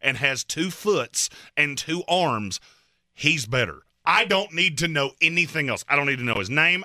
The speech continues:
I don't need to see him play. Nobody else can be any worse than this. Might be as bad. Can't be any worse. That's bad.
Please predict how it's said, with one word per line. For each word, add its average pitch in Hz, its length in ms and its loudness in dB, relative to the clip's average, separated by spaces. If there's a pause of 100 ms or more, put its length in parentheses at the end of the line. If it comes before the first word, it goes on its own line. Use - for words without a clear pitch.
I 151 60 -2
don't 143 120 -4
need 135 120 -4
to 110 60 -6
see 104 180 -2
him 85 120 -6
play. 165 360 2 (640)
Nobody 233 380 4
else 214 120 2
can 185 160 -2
be 165 300 0 (420)
any 156 200 2
worse 113 380 -2
than 98 200 -6
this. - 280 -12
Might 175 220 0
be 262 80 2
as 262 140 0
bad. 196 480 2 (160)
Can't 175 240 0
be 135 80 4
any 113 100 -2
worse. 90 320 -12 (2000)
That's 254 260 2
bad. 92 340 -4